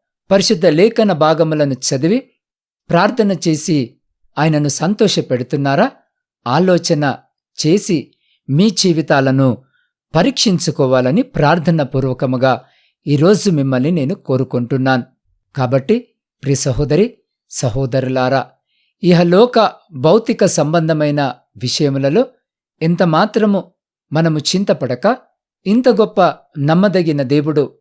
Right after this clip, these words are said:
మన యొద్ద ఉన్నప్పుడు, మనము ఏ విషయములను గూర్చి అతిగా ఆలోచన చేయక, విశ్వాసముతో, ధైర్యముతో దేవుని రాజ్యమును, నీతిని వెదుకుతూ ఆయన చిత్తములో నడిచిన ఎడల,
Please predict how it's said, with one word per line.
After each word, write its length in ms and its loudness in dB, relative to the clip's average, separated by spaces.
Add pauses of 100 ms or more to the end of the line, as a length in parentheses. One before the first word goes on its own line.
(280)
మన 160 0
యొద్ద 280 2
ఉన్నప్పుడు, 840 -2 (720)
మనము 280 2
ఏ 240 4
విషయములను 640 0
గూర్చి 580 -4 (160)
అతిగా 560 -2
ఆలోచన 540 0
చేయక, 440 -4 (720)
విశ్వాసముతో, 920 0 (540)
ధైర్యముతో 840 2 (500)
దేవుని 440 2
రాజ్యమును, 760 0 (220)
నీతిని 640 0 (160)
వెదుకుతూ 580 -2 (600)
ఆయన 160 2
చిత్తములో 720 0 (160)
నడిచిన 500 0
ఎడల, 440 0